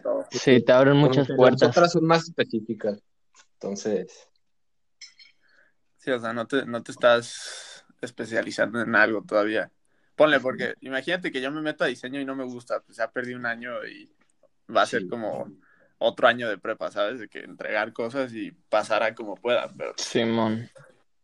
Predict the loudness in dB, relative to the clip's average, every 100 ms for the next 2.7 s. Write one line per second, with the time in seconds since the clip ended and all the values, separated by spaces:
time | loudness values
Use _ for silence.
0 | _ -10 -4 -2 -2 -2 0 2 2 0
1 | -4 _ _ -20 _ -4 0 0 -4 -8
2 | -8 -6 -4 0 0 -2